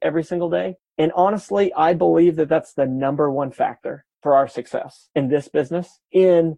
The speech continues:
the way that customers get to experience our company and the way our clients get to experience our company. An easy way to say it is that we're Chick-fil-A, not McDonald's.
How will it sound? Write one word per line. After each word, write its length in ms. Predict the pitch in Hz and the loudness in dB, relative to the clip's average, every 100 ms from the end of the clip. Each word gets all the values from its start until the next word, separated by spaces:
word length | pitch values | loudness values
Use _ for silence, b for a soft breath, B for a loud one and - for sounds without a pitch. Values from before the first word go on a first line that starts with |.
| _ | _
the 200 | 147 156 | -2 0
way 300 | 156 180 190 | 4 4 4
that 180 | 180 - | 0 -6
customers 600 | 175 190 - 185 175 165 | -4 -4 0 0 0 0
get 200 | 175 160 | -2 -2
to 240 | 151 139 147 | -2 -4 -6
experience 640 | - - 175 175 185 180 | -10 2 4 4 2 0
our 120 | 170 | -4
company 480 | 160 170 165 170 170 | -2 -6 -4 -2 0
and 80 | 151 | 0
the 60 | 139 | 0
way 200 | 151 147 | 2 2
our 140 | 139 | 0
clients 560 | - 156 151 165 170 - | -4 -6 -4 -4 -6 -6
get 140 | 160 | -4
to 100 | 147 | -4
experience 500 | 139 - 160 165 160 | -8 -4 -2 -2 -6
our 80 | 151 | -8
company. 460 | 170 160 165 165 - | -6 -6 -4 -6 -2
An 160 | 190 190 | -4 0
easy 300 | 226 214 208 | 0 2 2
way 180 | 190 180 | 2 2
to 80 | |
say 300 | 160 - 175 | 0 2 2
it 100 | 170 | 4
is 260 | 160 151 131 - | 2 -2 -4 -2
that 140 | 165 | 0
we're 160 | 160 151 | 2 0
Chick-fil-A, 580 | - 175 - 151 151 139 | 0 -4 0 2 2 0
not 220 | 131 107 | -6 -8
McDonald's. 640 | 127 123 107 107 - _ | -8 -6 -8 -12 -20 _